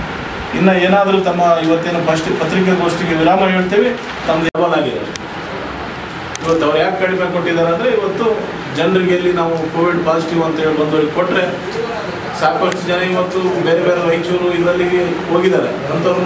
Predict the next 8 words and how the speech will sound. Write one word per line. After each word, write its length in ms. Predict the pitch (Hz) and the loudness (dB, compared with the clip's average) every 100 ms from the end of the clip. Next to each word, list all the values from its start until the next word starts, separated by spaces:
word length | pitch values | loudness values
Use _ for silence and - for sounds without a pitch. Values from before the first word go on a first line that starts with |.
| 170 | 0
ಮಾಹಿತಿ 180 | 180 190 180 | 0 -2 0
ತಗೊಂಡಿಲ್ಲ 360 | 190 190 160 - | 2 2 0 0
ಅವರು. 140 | - - 180 - - - - - - | -4 -6 -6 -8 -8 -8 -6 -6 -4
ಈ 40 | - | 0
ಸರ್ಕಾರದ್ದು 480 | 208 - 185 185 175 180 | 2 2 2 2 2 0
ಏನು 120 | 180 170 | 0 0
ಇವತ್ತು 280 | 165 165 165 160 147 | 0 0 0 2 2
ಘೋಷಣೆ 240 | 190 190 | 2 2